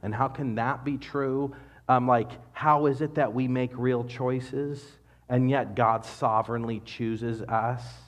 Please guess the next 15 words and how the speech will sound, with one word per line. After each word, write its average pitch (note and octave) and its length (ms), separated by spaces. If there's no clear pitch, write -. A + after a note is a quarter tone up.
It's B2+ 140
like C3 180
some C#3+ 280
people C#3+ 300
wanna A#2+ 280
just A2+ 300
discount C3 600
part B2 220
of A2 80
what A#2+ 160
the - 80
Bible A#2 300
says B2+ 320
about B2 320
stuff. G#2 420